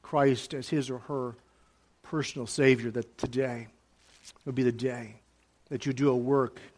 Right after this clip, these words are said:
in their heart and life. So, God, now meet with us today. We need Your,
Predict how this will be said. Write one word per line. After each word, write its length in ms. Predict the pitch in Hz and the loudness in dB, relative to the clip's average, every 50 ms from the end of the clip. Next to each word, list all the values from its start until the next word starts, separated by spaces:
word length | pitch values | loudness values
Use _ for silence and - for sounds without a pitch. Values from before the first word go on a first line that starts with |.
| _ _ _ _ _ | _ _ _ _ _
in 60 | 127 | -12
their 80 | 120 107 | -12 -12
heart 300 | - - 131 123 113 110 | -10 -8 -8 -8 -8 -8
and 100 | 113 110 | -10 -10
life. 420 | 101 101 107 - - _ - _ _ _ _ _ _ _ _ _ _ - _ | -12 -12 -16 -20 -20 _ -20 _ _ _ _ _ _ _ _ _ _ -20 _
So, 160 | - - 151 | -4 -4 0
God, 220 | 139 143 135 131 | 2 4 4 4
now 220 | 131 135 127 123 117 117 120 - - _ _ _ _ _ _ _ _ _ _ - | 4 4 2 2 0 -2 -8 -14 -18 _ _ _ _ _ _ _ _ _ _ -2
meet 180 | 147 151 151 | 0 2 2
with 220 | 147 139 139 135 123 | 2 2 2 2 2
us 220 | 113 110 - - | -2 -4 -6 -6
today. 360 | - 131 120 120 123 120 113 | -6 -2 -2 -2 -2 -2 -4
We 160 | 117 120 123 | -6 -6 -4
need 400 | 120 120 131 139 147 151 139 120 | -4 -2 0 0 0 0 0 -4
Your, 500 | - - 143 135 139 135 135 135 127 120 | -10 -8 -4 -2 0 0 0 0 -2 -4